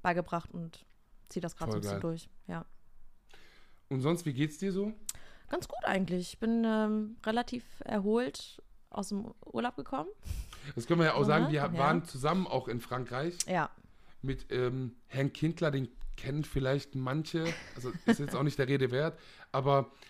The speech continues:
Speaker 2: ja, war, war ziemlich chillig.
Speaker 1: Ja, war ein chilliger
Speaker 2: Sehr
Speaker 1: Urlaub.
Speaker 2: viele Menschen.
Speaker 1: Ja, sehr viel. Wir waren wirklich viele Menschen.
Speaker 2: Wir waren sehr,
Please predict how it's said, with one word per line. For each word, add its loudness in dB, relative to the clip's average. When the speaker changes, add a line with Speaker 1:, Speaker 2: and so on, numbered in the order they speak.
Speaker 2:
ja, 4
war, 4
war 0
ziemlich -2
chillig. 6
Speaker 1:
Ja, -4
war -6
ein -4
chilliger -6
Speaker 2:
Sehr 8
Speaker 1:
Urlaub. 2
Speaker 2:
viele 4
Menschen. -2
Speaker 1:
Ja, 2
sehr 0
viel. -4
Wir 2
waren 0
wirklich 2
viele -6
Menschen. -4
Speaker 2:
Wir 0
waren 6
sehr, 4